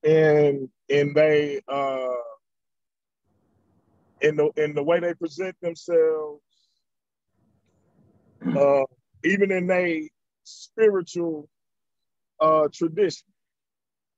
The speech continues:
Uh, but I'm thinking maybe perhaps they don't know African history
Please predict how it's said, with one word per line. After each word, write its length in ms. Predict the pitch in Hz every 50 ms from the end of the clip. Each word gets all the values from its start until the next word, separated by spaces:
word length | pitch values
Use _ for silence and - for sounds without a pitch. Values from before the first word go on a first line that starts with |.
| _ _ _ _ _ _ _ -
Uh, 400 | 156 165 160 156 151 147 139 131 120 - _ _ _ _ _ _ _ _ _ _ _ _ _ _
but 140 | - 175 175
I'm 120 | 175 170 - -
thinking 260 | 220 208 175 175 170 156 -
maybe 240 | 170 175 170 165 151 -
perhaps 380 | 175 151 165 180 175 156 143 -
they 140 | 175 170
don't 200 | 170 165 160 160
know 160 | 170 165 151 - 165
African 440 | 175 170 160 - 160 - - 135 147
history 420 | 185 202 190 - - - 339